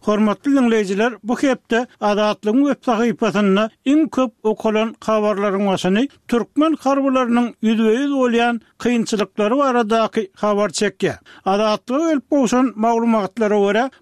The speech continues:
Balkanyny öňki ofitserleriň biometrik pasportlary ellerinden alınıp, olary Russiýanyň Ukraina garşy alyp barýan uruşyna gatnaşmazlyk tapşyrylýar. Bu ýagdaý belki de Ukrainada Orsiýetiň tarapyny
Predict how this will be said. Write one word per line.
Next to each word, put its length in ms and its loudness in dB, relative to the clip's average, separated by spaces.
Balkanyny 680 -2
öňki 340 0
ofitserleriň 800 0
biometrik 800 -2
pasportlary 840 -2
ellerinden 680 0
alınıp, 360 0
olary 460 0
Russiýanyň 680 0
Ukraina 600 0
garşy 320 -2
alyp 360 -4
barýan 420 0
uruşyna 480 0
gatnaşmazlyk 840 0
tapşyrylýar. 600 -2
Bu 40 2
ýagdaý 540 0
belki 440 -2
de 180 2
Ukrainada 840 0
Orsiýetiň 640 0
tarapyny 680 0